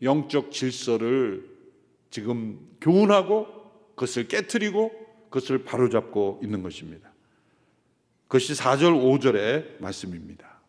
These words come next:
사 절, 오 절 말씀 같이 읽습니다. 시작. "우리가 싸우고 가지고 싸우는 무기는 육체에 속한 것이 아니라 견고한 요새를 무너뜨리는 하나님의 능력입니다.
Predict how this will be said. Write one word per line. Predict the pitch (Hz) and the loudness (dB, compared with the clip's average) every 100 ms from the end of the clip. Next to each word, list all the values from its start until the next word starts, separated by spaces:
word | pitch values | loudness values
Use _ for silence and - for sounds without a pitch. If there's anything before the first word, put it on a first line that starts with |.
| _ | _
사 | - 95 | -10 -6
절, | 95 101 | -2 0
오 | 90 | -2
절 | 85 117 226 | -2 -2 -2
말씀 | 208 92 - | -6 -10 -12
같이 | 85 - 82 | -14 -14 -14
읽습니다. | 76 - 78 78 _ _ | -14 -18 -20 -20 _ _
시작. | - - - 92 156 214 - _ _ _ _ _ _ | -20 -16 -8 -4 -4 -6 -18 _ _ _ _ _ _
"우리가 | 135 139 135 | 2 4 6
싸우고 | 139 143 131 131 120 117 127 | 4 6 6 4 4 4 2
가지고 | 123 123 127 | -2 2 2
싸우는 | 131 143 147 160 143 | 4 6 6 6 4
무기는 | 131 147 156 226 - - 131 | 4 4 4 2 -4 -8 -2
육체에 | 156 - 190 175 | -2 2 4 4
속한 | 175 156 170 160 | 2 -2 0 2
것이 | 135 135 | 2 0
아니라 | 107 92 87 - - - - | -4 -6 -8 -12 -20 -20 -18
견고한 | - 135 170 190 190 170 190 | 2 4 4 6 6 8 6
요새를 | 165 131 123 113 135 117 | 4 2 0 2 2 2
무너뜨리는 | 117 113 - 101 101 160 220 - - | 0 0 -2 -6 -2 -2 -2 -6 -2
하나님의 | 151 147 143 156 160 | 4 6 6 4 6
능력입니다. | 143 160 147 117 107 95 92 | 6 6 6 4 -2 -4 -10